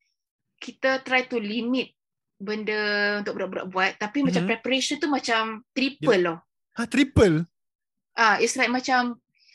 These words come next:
Speaker 1: kita kena, macam you nak prepare satu benda tu for online punya publication, macam
Speaker 2: Mhm.
Speaker 1: you kena record, you kena edit ni, edit tu. So like,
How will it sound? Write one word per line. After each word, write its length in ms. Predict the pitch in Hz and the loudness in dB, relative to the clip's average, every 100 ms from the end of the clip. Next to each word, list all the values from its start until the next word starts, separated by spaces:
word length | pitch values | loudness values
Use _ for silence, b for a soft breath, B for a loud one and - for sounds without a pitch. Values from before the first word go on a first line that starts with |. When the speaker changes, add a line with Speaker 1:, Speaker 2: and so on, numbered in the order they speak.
| b _ | b _
Speaker 1:
kita 240 | 240 214 | -10 -4
kena, 540 | 247 233 226 214 208 - | 0 0 0 0 -2 -4
macam 420 | 214 196 220 208 | -8 -4 -4 -4
you 160 | 233 320 | -6 -2
nak 240 | 294 - _ | -4 -4 _
prepare 880 | 262 269 - 262 262 262 254 254 233 | -8 -8 -4 -2 0 0 -2 -4 -8
satu 300 | - 247 254 | -12 -12 -8
benda 180 | 240 254 | -4 -4
tu 120 | 269 269 | -4 -8
for 260 | - 233 | -4 -4
online 400 | 226 226 254 247 | -2 0 -2 -2
punya 160 | 247 240 | -6 -8
publication, 720 | 233 220 233 240 - 196 190 | -8 -8 -6 -6 -2 -4 -2
macam 420 | 208 185 214 180 | -2 2 2 2
Speaker 2:
Mhm. 240 | 208 - | -2 -12
Speaker 1:
you 100 | 220 | -8
kena 220 | - 214 202 | -2 -2 0
record, 540 | 196 202 220 196 - | -2 -2 0 0 0
you 100 | 226 | -8
kena 240 | - 202 | -8 -6
edit 380 | 190 202 190 208 | -4 -4 -4 -6
ni, 180 | 202 196 | -4 -4
edit 320 | 196 196 - | -4 -6 -10
tu. 320 | - 196 202 B B B B | -4 -2 -2 B B B B
So 260 | - 277 277 | -4 2 2
like, 400 | 247 233 208 | 2 2 0